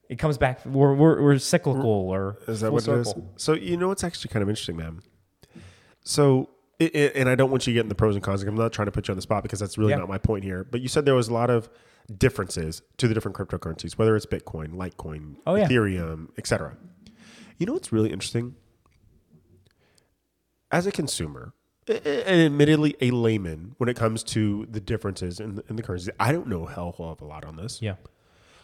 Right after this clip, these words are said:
Speaker 2: Do you know what I care about as a consumer with the money in my wallet? If I can
Speaker 1: Yeah.
Speaker 2: walk my happy ass
Speaker 1: How
Speaker 2: in
Speaker 1: easy
Speaker 2: any
Speaker 1: it trades.
Speaker 2: store and buy whatever the hell I can afford, right? So do I care about,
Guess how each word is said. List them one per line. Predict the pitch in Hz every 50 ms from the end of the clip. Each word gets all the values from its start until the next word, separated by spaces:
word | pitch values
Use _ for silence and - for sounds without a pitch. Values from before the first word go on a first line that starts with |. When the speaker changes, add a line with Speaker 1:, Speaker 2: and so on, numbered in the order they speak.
| _ _
Speaker 2:
Do | - -
you | 143 175
know | 226 285
what | 339 285
I | 240 233
care | 233 - - 107 98 110
about | 113 117 117 117
as | 113 95
a | -
consumer | - 101 90 - - 104 98 113 120 131 139 - _ -
with | - 113 -
the | -
money | 107 104 110 117
in | 117
my | 113 113 107
wallet? | 101 92 95 107 120 - 92 92 - _ _ _ _ - - - - _ - - - -
If | - 123 131
I | 156 196
can | - 190
Speaker 1:
Yeah. | 160 127
Speaker 2:
walk | 123 123 135 - -
my | 160 151 147
happy | 143 127 120 - - 117
ass | 104 95 92 -
Speaker 1:
How | - 113 110
Speaker 2:
in | 110
Speaker 1:
easy | 113 110
Speaker 2:
any | 110 131
Speaker 1:
it | 160 -
trades. |
Speaker 2:
store | - 104 95 131 110 101 98 90 90 92 - - _ _ _ _ _ _ _ _ _ _ -
and | - 127 117 110 92
buy | 107 120 123 117 107 95 92 95 92 -
whatever | - 101 110 127 - 123 127 143 156 156
the | 156 143
hell | 113 120 110 101 98 98 - -
I | - 98 98 104
can | - 110 104
afford, | 101 - 87 85 65 - _ _ _ _ _ _ _ _ _ -
right? | 156 196 233 392 - _ _ _ _ _ - - -
So | - - 185
do | 165 143 180
I | 226 311 370
care | - - - - - 131 113 113 117 120 127 135 139 143 - _ _ _ _ _ -
about, | 127 110 131 123 120 123 120 120 - -